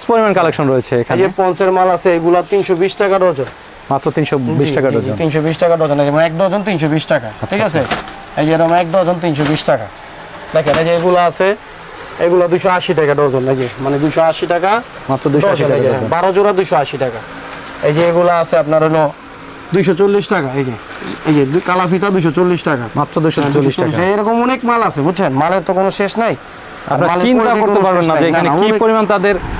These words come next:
Speaker 1: কালেকশন
Speaker 2: অনেক,
Speaker 1: রয়েছে।
Speaker 2: অনেক কোয়ালিটি। এই যে আপনার এইগুলা আছে আরো, ঠিক আছে, যে এগুলা দুইশো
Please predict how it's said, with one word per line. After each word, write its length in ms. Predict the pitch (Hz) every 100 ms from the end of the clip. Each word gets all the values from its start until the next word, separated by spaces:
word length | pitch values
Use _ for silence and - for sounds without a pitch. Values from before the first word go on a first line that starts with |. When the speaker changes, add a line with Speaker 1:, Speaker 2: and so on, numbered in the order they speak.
| -
Speaker 1:
কালেকশন 320 | 165 170 -
Speaker 2:
অনেক, 140 | -
Speaker 1:
রয়েছে। 200 | 147 135
Speaker 2:
অনেক 160 | 208 214 -
কোয়ালিটি। 260 | 202 165
এই 80 | 170
যে 60 | 160
আপনার 260 | 165 170 170
এইগুলা 340 | 170 175 175
আছে 320 | 175 165 180
আরো, 280 | 165 165 170 -
ঠিক 140 | 190 196
আছে, 200 | 170 165
যে 120 | 170
এগুলা 280 | 165 170 165
দুইশো 380 | 170 175 165